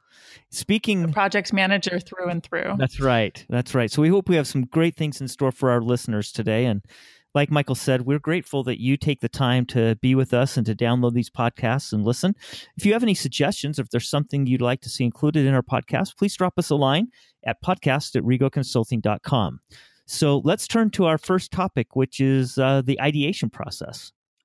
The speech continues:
Speaker 2: Right. So ideation is a really big deal. And we've got six ways that you can speed up your ideation. This is a free white paper that you can find on our website, but we'll just give you a couple things that you can pull out from it right now. Steve, do you wanna start with one?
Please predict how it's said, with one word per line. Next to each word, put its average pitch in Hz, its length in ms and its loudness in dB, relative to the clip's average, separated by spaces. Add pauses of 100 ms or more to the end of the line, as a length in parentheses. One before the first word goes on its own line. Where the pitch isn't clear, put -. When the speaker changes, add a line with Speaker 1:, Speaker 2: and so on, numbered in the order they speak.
(220)
Speaker 2:
Right. 208 400 0
So 196 400 2
ideation 214 640 0
is 165 280 -6 (120)
a 185 80 -2
really 226 300 2
big 175 240 0
deal. 170 300 2
And 160 120 0
we've 185 160 0
got 185 200 0
six - 240 -4
ways 190 220 2
that - 100 -4
you 180 100 0
can 175 200 0
speed 208 500 0
up 175 260 2 (100)
your 185 380 2
ideation. 165 580 0
This 170 160 -4
is 202 120 0
a 202 40 -2
free 190 260 0
white 170 280 2
paper 190 380 0
that 214 180 -2
you 175 60 -6
can 175 180 -2
find 170 320 -2
on 170 140 0
our 165 120 2
website, 170 600 0
but - 160 -2
we'll 185 80 0
just - 240 -4
give 175 160 0
you 165 260 2
a 180 80 0
couple 202 320 0
things 170 640 -2
that 165 140 0
you 170 100 0
can 160 180 -4
pull 165 240 -2
out 160 280 2
from 160 180 -2
it 165 120 -2
right 165 200 -2
now. 165 400 0
Steve, 175 320 -2
do 180 80 -4
you 175 80 -2
wanna 170 220 -4
start - 260 -10
with 185 100 -8
one? 185 240 -2